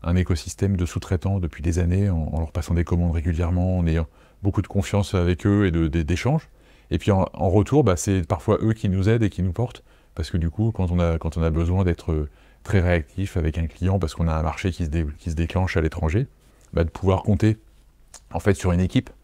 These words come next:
C'est-à-dire que nous, on est, on est effectivement la, la tête, euh, la tête de pont, euh, de ce projet-là, mais derrière, on a, on a, euh,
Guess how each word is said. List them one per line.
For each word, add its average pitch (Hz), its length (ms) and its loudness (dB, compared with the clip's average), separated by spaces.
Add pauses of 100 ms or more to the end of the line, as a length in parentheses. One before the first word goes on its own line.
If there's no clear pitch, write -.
(420)
C'est-à-dire 87 180 0
que - 80 2
nous, 117 140 6
on 110 180 6
est, 90 180 4
on 82 140 2
est 87 80 2
effectivement 98 480 0
la, 80 240 2
la 82 100 0
tête, - 260 -6
euh, 82 120 0
la 82 140 -2
tête - 200 -14
de 85 120 0
pont, 101 340 2
euh, 78 100 0 (380)
de 85 60 -2
ce - 100 -6
projet-là, 101 400 0
mais 107 100 2
derrière, 90 340 4
on 92 140 2
a, 90 260 0
on 85 160 -2
a, 101 180 2
euh, 78 240 0